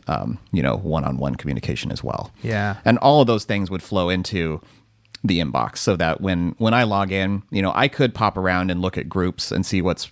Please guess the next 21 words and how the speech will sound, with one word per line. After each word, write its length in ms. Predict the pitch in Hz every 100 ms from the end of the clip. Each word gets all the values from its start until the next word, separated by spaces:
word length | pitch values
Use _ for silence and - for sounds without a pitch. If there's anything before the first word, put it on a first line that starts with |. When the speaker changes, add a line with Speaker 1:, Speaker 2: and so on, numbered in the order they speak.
| _ -
Speaker 1:
what's 180 | 101
happening 360 | - 87 92 95
in, 280 | 90 87 - _ _
in 140 | 95
them 180 | 90 90
directly, 520 | 87 82 - 190 202 - - - - -
but 220 | 101 90
really 320 | 117 143 127 95
all 200 | 98 107
I 60 |
should 200 | 98 92
need 160 | 95 101
to 80 | 107
do 180 | 113
is 80 | 101
check 240 | - 101 -
the 120 | 90
inbox 380 | 87 71 - 87
and 120 | 90
see, 200 | - 85
like, 280 | 71 -